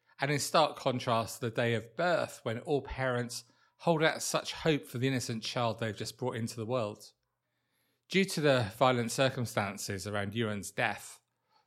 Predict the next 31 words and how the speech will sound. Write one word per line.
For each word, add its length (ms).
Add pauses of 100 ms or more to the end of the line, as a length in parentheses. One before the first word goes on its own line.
there 100
was 100
lots 180
of 100
high-profile 680
security 560
on 120
the 80
day, 480
and 140
a 40
helicopter 640
hovered 340
above 260
the 60
venue 520 (520)
to 100
avoid 280
any 180
violence 440
breaking 400
out 240
on 140
this 180
day 240
when 200
respect 420
should 140
always 200
be 100
shown. 400